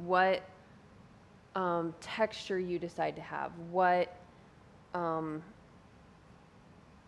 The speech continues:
this is, this is how you develop as an artist and how you tell your story. And, you know, like, I a hundred percent started off as this artist. You know, that's, this was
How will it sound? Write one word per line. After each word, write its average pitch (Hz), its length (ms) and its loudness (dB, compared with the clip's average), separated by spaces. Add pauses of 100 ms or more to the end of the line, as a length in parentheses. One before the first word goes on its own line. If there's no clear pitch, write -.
(580)
this 262 200 0
is, 277 220 -6
this 247 180 0
is 311 120 -6
how 269 140 -4
you 247 160 -2
develop 190 460 2
as 190 140 -2
an 180 200 -2
artist 175 420 -2
and 180 100 -8
how 170 160 -6
you 175 160 -4
tell 175 200 -6
your 165 160 -4
story. 160 520 -8 (500)
And, 214 120 4
you 220 120 4
know, 226 260 6
like, 202 360 2
I 311 340 2 (560)
a 214 40 -2
hundred 277 460 -2
percent 220 460 -2 (1200)
started 220 460 2
off 190 320 2
as 226 140 -2
this 254 300 0
artist. - 600 -6 (800)
You 208 80 0
know, 190 160 4
that's, 202 320 4
this 233 240 0
was 277 400 -2